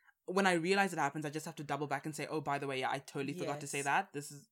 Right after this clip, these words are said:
Speaker 1: what this means."
Speaker 2: Right.
Speaker 1: I think sometimes I give people more options than I want to entertain. So I'll be like, "We can watch
Speaker 2: Mm.
Speaker 1: movie A, B, or C," when I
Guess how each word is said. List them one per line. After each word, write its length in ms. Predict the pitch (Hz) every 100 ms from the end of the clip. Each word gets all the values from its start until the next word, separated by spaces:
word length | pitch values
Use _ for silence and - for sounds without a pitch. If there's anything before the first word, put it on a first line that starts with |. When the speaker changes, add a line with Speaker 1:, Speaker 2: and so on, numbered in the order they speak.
| _
Speaker 1:
what 260 | 147 139 143
this 180 | 143
means." 420 | 143 135 180 269 180
Speaker 2:
Right. 260 | 156 147 - - - _
Speaker 1:
I 120 | 190
think 300 | 185 196 196
sometimes 600 | 190 190 185 175 170 170
I 120 | - 160
give 180 | 170 165
people 240 | 165 165
more 200 | 160 156
options 520 | 143 143 165 156 151 -
than 260 | 139 143 -
I 160 | 147 147
want 220 | 139 151
to 60 | 147
entertain. 580 | 147 143 151 147 269 311 _ _ _
So 160 | - 190
I'll 60 | 156
be 140 | 170
like, 180 | 165 165
"We 80 | 180
can 140 | 196
watch 240 | 190 190 196
Speaker 2:
Mm. 40 |
Speaker 1:
movie 200 | 190 185
A, 200 | 190 233
B, 180 | 185 190
or 100 | 170
C," 400 | - 170 147 143
when 140 | 165
I 140 | 160